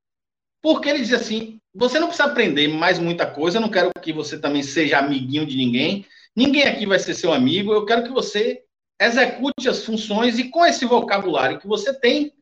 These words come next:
já está muito bom. Ou seja,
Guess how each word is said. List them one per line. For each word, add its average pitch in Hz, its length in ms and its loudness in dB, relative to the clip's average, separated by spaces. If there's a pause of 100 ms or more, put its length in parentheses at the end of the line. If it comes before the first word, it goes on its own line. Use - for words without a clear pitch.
(640)
já 262 180 2
está 254 300 0
muito 247 360 2
bom. 131 380 -4 (1160)
Ou 262 120 0
seja, 185 640 2